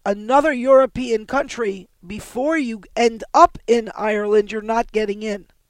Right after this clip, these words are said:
Because most of Europe, Brazil, a whole bunch of other places,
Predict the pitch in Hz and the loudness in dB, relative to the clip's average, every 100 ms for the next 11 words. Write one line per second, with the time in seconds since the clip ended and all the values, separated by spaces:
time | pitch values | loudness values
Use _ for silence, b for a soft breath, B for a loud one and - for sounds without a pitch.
0 | _ _ b b b b - 202 220 185 | _ _ b b b b -4 0 0 -2
1 | 208 226 269 294 - - 220 233 247 262 | -12 -2 0 0 -6 -4 -4 2 4 4
2 | 277 - - _ _ _ _ 156 196 202 | 2 -6 -20 _ _ _ _ -6 -4 -2
3 | 196 233 269 269 254 _ _ _ _ _ | 4 6 6 4 -6 _ _ _ _ _
4 | _ _ _ - - - 180 277 262 254 | _ _ _ -16 -10 -4 4 6 4 0
5 | 247 214 226 170 190 190 160 - | -4 -4 -4 -6 -8 -10 -14 -18